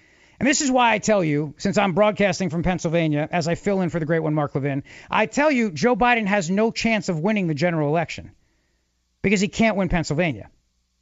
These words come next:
for a number of reasons. See, as Joe Biden tries to be more woke, Joe Biden winds up saying, uh, even stupider things. And lately, with regards to the environment, if you noticed at the last debate,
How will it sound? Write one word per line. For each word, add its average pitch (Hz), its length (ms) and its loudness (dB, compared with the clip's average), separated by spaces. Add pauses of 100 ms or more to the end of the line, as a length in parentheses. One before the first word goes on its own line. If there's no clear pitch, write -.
for 220 120 0
a 247 40 4
number 311 200 4
of 160 80 -2
reasons. - 440 -8 (720)
See, 285 200 2
as 240 140 2
Joe 311 220 4
Biden 254 300 2
tries 220 300 2
to 208 80 -2
be 196 120 0
more 196 220 4
woke, 147 460 -2 (140)
Joe 202 200 2
Biden 220 240 2
winds 196 240 0
up 185 80 -6
saying, 185 480 -2
uh, 180 140 0
even 196 200 -2
stupider 170 380 -2
things. - 360 -6 (520)
And 185 160 2
lately, 240 640 4 (260)
with 214 180 0
regards 226 300 0
to 214 60 -2
the 202 60 0
environment, 180 640 2 (180)
if 180 160 -4
you 196 100 0
noticed 240 360 0
at 165 80 -4
the 180 80 0
last 240 360 2
debate, 151 440 -2